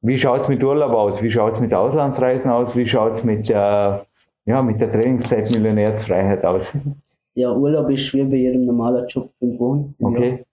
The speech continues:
Speaker 2: Aber die wirst halt nie, die will ich nie näher.
Speaker 1: Die wirst du nicht nehmen.
Speaker 2: So viel Zeit habe ich nicht da.
Speaker 1: Ja, eh.
Speaker 2: Und wenn du im Ausland bist, als Sportler, Wettkämpfe hast oder
Speaker 1: Mhm.
Speaker 2: so,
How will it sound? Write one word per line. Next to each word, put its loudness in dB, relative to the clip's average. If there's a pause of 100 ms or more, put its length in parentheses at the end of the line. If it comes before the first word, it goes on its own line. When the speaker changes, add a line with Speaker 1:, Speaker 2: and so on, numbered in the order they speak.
(1000)
Speaker 2:
Aber -2
die -2
wirst -2
halt -2
nie, 0 (480)
die -6
will 0
ich 0
nie 0
näher. -2 (1080)
Speaker 1:
Die 2
wirst 2
du 2
nicht 2
nehmen. 2
Speaker 2:
So -4
viel -2
Zeit -2
habe 0
ich 0
nicht -4
da. -2 (500)
Speaker 1:
Ja, 2
eh. 0 (220)
Speaker 2:
Und -2
wenn 0
du 0
im 0
Ausland 0
bist, -2
als -2
Sportler, -2
Wettkämpfe -2
hast -4
oder 0
Speaker 1:
Mhm. 2
Speaker 2:
so, 0